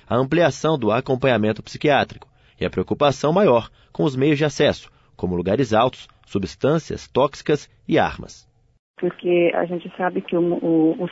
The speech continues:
Speaker 2: suicídio tem muita relação com o sofrimento psíquico, né, com a pior saúde mental. Então, essa manutenção dos serviços e mais investimentos poderiam contribuir nesse sentido. E também, assim, acompanhamento dos pacientes que já tentaram se matar uma vez na vida, né?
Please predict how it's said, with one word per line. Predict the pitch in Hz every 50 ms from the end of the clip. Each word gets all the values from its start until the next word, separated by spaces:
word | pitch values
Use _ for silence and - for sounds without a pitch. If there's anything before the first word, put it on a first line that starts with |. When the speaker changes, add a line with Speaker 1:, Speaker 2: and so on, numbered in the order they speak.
| -
Speaker 2:
suicídio | - 180 - - - - 208 220 214 214 208 185 180 - - -
tem | - 190 190 190 196
muita | - 190 185 196 196 202 196
relação | 170 180 180 180 180 170 - - 190 185 190 196
com | 185 - 196 190 196
o | 233 233
sofrimento | - - 262 - - 240 214 202 202 190 190
psíquico, | 185 - 202 - - - 208 214 226 226 208 202 - - - 180
né, | 175 185 208 226 226
com | - - 196 185 185
a | 185
pior | 185 - - 190 185 180 190 -
saúde | - 202 190 190 196 - -
mental. | 196 196 214 214 - - 165 156 156 - -
Então, | 175 160 - 190 190
essa | 196 202 185 - - -
manutenção | 214 220 226 247 233 254 254 240 - - 220 214 240 269 285 285 - - - - - - -
dos | - 208 - -
serviços | 190 185 180 - - 214 220 202 - - 190 -
e | 208
mais | 202 196 196 214 233 240 254
investimentos | 247 214 226 208 202 - - 202 190 180 180 185 196 214 208 - 233 220 - -
poderiam | - 208 196 196 202 202 190 190 190 190 196 214
contribuir | 208 - - 208 202 - 214 196 196 190 190 196
nesse | 196 196 - 220
sentido. | 208 - 233 233 - - - 311 311 294 311 - - - -
E | - 262
também, | - - 269 262 247 254 269 285
assim, | 277 - - 262 220
acompanhamento | 226 226 - 262 254 - 294 294 302 285 262 254 269 294 294 254 - 214
dos | 196 208 208
pacientes | - - 214 208 - - 220 220 214 -
que | - 233
já | 220 233 233
tentaram | 233 247 240 233 - 233 233 247
se | 240 - - 240
matar | 226 220 208 - - 202 202 214 226 -
uma | 233 220 220 214
vez | 196 226 214 208
na | 233 226
vida, | 208 196 208 214 190 190 185
né? | 185 196 208 220